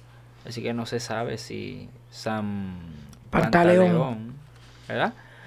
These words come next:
Speaker 1: ¿Verdad? Sabemos su existencia gracias a los milagros que
Speaker 2: ¿Qué hizo?
Speaker 1: ¿verdad? Que por los cuales intercede a Dios por nosotros. Así que a lo mejor no se llama San Pantaleón.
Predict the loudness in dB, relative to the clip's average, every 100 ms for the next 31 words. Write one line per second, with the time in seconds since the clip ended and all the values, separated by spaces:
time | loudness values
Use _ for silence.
0 | -10 2 4 6 4 2 0 -2 -2 -6
1 | -2 -2 -2 -2 -2 -2 -8 -10 -4 -4
2 | 0 0 0 -2 -2 -2 -2 -6 -12 -16
3 | -16 -20 -20 -20 -20 -20 0 2 2 0
4 | -6 -8 -14 -20 -16 -10 -2 -2 0 -4
5 | -4 -4 -10 -14 -16 -6 -4 -2 -4 -6
6 | -6 -8 -4 -2 -2 -4 -6 -6 -4 -4
7 | -6 -12 -18 -20 -20 -20 -12 -8 0 2
8 | 2 0 0 0 0 0 -2 -4 -4 -6
9 | -2 0 0 -4